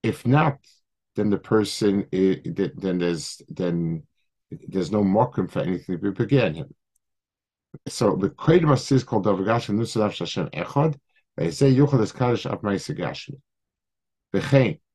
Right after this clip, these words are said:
B'chol Shabbos Kodesh, Limshech Chiyus L'chol Yimei HaShavua, Al Dei Hiskashus B'chol Leiv, B'Shabbos Kodesh, Shehiskal Chol Yisrael. So because Shabbos,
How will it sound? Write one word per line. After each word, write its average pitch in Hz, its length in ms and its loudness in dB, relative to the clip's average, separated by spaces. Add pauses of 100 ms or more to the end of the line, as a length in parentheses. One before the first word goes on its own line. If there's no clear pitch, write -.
(140)
B'chol 139 500 2
Shabbos 120 440 0
Kodesh, - 720 -2 (840)
Limshech 131 600 4
Chiyus 131 600 2
L'chol 95 280 -2
Yimei 92 160 0
HaShavua, 92 720 0 (1000)
Al 98 160 -2
Dei 95 280 0
Hiskashus 120 960 -2
B'chol - 460 0
Leiv, 135 480 0 (480)
B'Shabbos 113 640 -2
Kodesh, 131 640 0 (360)
Shehiskal 95 500 -4
Chol 95 140 -2
Yisrael. - 640 -8 (480)
So - 180 -2
because 139 540 0
Shabbos, 110 800 -4